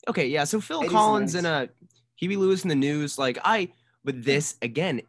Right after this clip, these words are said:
Speaker 1: isn't that. This isn't hip to be square. This isn't bad. And I,
Speaker 2: Right.
Speaker 1: I like M J. M J writes hits. He's a fucking hit machine.
Speaker 2: M J has people write hits for him.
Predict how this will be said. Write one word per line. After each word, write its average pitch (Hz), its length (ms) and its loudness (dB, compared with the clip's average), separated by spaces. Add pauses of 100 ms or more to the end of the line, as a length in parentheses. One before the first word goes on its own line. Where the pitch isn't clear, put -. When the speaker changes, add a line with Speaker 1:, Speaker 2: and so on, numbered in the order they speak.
(140)
Speaker 1:
isn't 123 520 -4
that. 151 600 -6
This 156 220 -8
isn't 165 280 -2
hip 117 240 -10
to - 80 -14
be 107 120 -8
square. 90 420 -10
This 110 160 -10
isn't 113 360 -10
bad. 87 420 -12 (100)
And 123 120 -6
I, 131 120 -2
Speaker 2:
Right. 110 180 -10
Speaker 1:
I 104 160 -4
like 101 340 -6
M 202 160 -4
J. 98 300 -10 (100)
M 123 200 -2
J 131 140 -2
writes 120 460 -4 (280)
hits. - 640 -8 (360)
He's 120 160 -4
a 117 60 -4
fucking 127 400 -6
hit 131 320 -8
machine. 117 640 -8 (200)
Speaker 2:
M 123 140 -8
J 131 120 -6
has 127 200 -4
people 110 280 -10
write 113 160 -6 (240)
hits 101 240 -12
for 104 180 -16
him. 101 140 -20